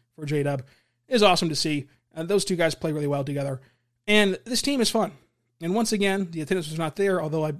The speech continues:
albeit not an N B A team, a preseason game, and an N F L football Sunday, not conducive to packing up the Paycom Center. But trust me, this team is fun. This team is very fun. Uh, it was worth it for me to make the drive up there and watch this team play, uh,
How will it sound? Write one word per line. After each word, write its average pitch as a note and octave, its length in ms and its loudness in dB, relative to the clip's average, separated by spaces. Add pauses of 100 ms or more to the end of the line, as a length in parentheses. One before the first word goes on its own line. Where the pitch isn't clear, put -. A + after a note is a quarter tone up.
albeit D#3 500 -4
not D#3 300 -8
an E3+ 60 -6
N E3 100 -2
B D#3+ 100 0
A D#3 80 -2
team, D#3+ 260 -4
a C#3 60 -6
preseason D#3 420 -4
game, D3+ 240 -2
and D#3 220 -4
an D#3 100 -2
N D3+ 60 -2
F C#3 100 -6
L D3+ 60 -2
football D#3 240 -6
Sunday, C#3+ 400 -2 (340)
not D#3+ 280 -4
conducive D3+ 500 0
to C3+ 80 -8
packing D#3 400 -4
up C#3+ 80 -8
the C#3+ 60 -12
Paycom E3+ 420 -2
Center. C3+ 300 -8 (360)
But F#3+ 260 6 (840)
trust - 320 0
me, C3+ 140 -10 (240)
this F3 160 0
team F3 140 0
is D3+ 100 -4
fun. - 200 -16 (640)
This F#3+ 140 0
team G3+ 140 0
is D#3+ 60 0
very D3 180 -2
fun. - 180 -14 (720)
Uh, C#3+ 240 -4 (220)
it F#3+ 80 6
was G#3+ 120 8
worth G#3 220 4
it - 80 -10
for D#3+ 80 -4
me D3 60 0
to D3 40 -2
make D3+ 140 -4
the D#3 60 -4
drive D#3 160 0
up C#3+ 80 -6
there E3 80 -4
and D3+ 80 -4
watch D3 120 -6
this - 120 -8
team E3 180 -4
play, G3+ 280 2 (280)
uh, D#3 420 4